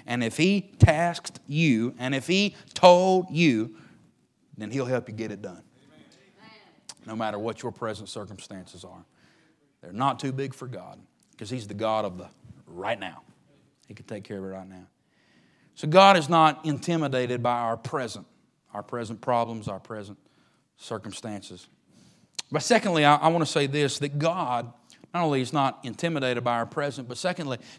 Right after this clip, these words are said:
God is not influenced by your predictions. He's not. I want you to see what else. Uh,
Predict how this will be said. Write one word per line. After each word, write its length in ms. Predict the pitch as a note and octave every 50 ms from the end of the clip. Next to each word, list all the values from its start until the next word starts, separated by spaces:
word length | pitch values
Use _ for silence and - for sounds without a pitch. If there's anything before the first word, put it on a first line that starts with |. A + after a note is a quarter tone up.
| _ D3+
God 460 | D3 E3 E3+ F3+ F3+ F3 E3 D3 C3+
is 220 | B2+ C#3 C#3 A#2+ B2+
not 300 | D#3 D3 C#3 C#3 - D#3
influenced 840 | E3+ F3+ F3+ D3 - C#3 B2+ B2 A#2 A2+ A#2+ A2 - - - B2+
by 320 | C3 B2+ B2 B2 B2 B2 A#2+ - - - _ _ _
your 460 | - B2+ B2+ B2 A#2+ A#2 A2+ G#2+ - - _ _ -
predictions. 720 | - A2+ A#2 C#3 B2+ - - - - - - - - - _ _ _ _ _ _ _ _ _ _ _ _ _ _ _ _ _ _ _ _ _ _ _ _ _ _ _ _ _ _ - -
He's 160 | C#3+ C#3 B2+
not. 360 | D#3+ D3+ C3+ F#2 - - - - - _ _ _ _ _ _ _ _ _ _ _ _ _ _
I 120 | - - F3+
want 160 | F#3+ D#3+ -
you 60 | F3+
to 60 | E3
see 200 | - - F#3+ F#3
what 120 | E3+ E3+ E3+
else. 200 | E3+ D#3 B2+ D3+
Uh, 240 | C#3 C3 B2+ C#3